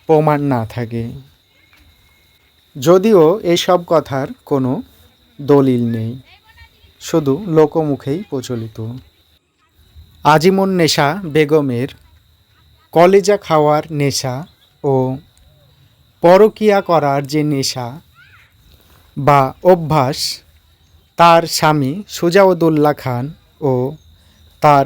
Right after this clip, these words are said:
পিতা মুর্শিদ কুলি খান কোনোভাবেই মেনে নিতে পারেননি, তাই তাকে জীবন্ত কবর দিতে বাধ্য হয়েছিলেন। তো বন্ধুরা, এই ছিল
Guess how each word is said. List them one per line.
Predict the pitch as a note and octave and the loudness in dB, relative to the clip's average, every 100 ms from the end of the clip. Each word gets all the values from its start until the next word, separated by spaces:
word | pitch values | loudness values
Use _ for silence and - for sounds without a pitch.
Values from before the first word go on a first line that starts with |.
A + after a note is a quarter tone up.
| C#3 | -2
পিতা | E3 D#3+ C#3+ B2+ C3 - _ _ _ _ _ _ _ _ _ _ _ _ _ - | -6 -4 -2 -4 -4 -16 _ _ _ _ _ _ _ _ _ _ _ _ _ -4
মুর্শিদ | E3+ F#3 - G#3 E3+ | 2 2 4 2 2
কুলি | D#3+ D#3+ D3 | -4 -2 -2
খান | - B2 B2+ C#3+ | -2 -4 -6 -6
কোনোভাবেই | - E3+ E3+ D3+ C#3+ C3+ C#3 _ _ C3+ | -4 0 2 4 4 4 0 _ _ -2
মেনে | C#3 C3+ | 0 0
নিতে | B2+ A2+ C3 | -2 -2 -4
পারেননি, | B2+ A#2 A#2 A2 A2+ A#2+ C3 _ _ _ _ _ _ _ - _ _ - - | -2 -2 -2 -4 -8 -10 -16 _ _ _ _ _ _ _ -20 _ _ -16 0
তাই | E3+ F3 F3 | 4 4 4
তাকে | E3+ - C3+ C3+ C3+ B2+ | 2 0 -6 -8 -10 -6
জীবন্ত | E3 D#3+ E3+ D#3+ D#3+ | -2 -2 -2 -2 -2
কবর | D3 C3 C#3+ C3+ B2 | 0 2 2 0 -4
দিতে | A2 A#2 B2+ C3+ - | -4 -6 -8 -14 -4
বাধ্য | C3 C#3 B2+ C3+ B2 | 2 2 2 -6 -4
হয়েছিলেন। | A#2+ A2+ - A2 G#2+ G#2+ A2 _ _ _ _ _ _ - _ _ _ _ _ - | -4 -6 -8 -10 -8 -10 -12 _ _ _ _ _ _ -20 _ _ _ _ _ -2
তো | D3 D3 | 2 2
বন্ধুরা, | F3 E3+ E3 D#3 F#3+ F#3+ _ | 2 2 2 2 0 -8 _
এই | E3 F3 | 4 4
ছিল | - - | 2 -6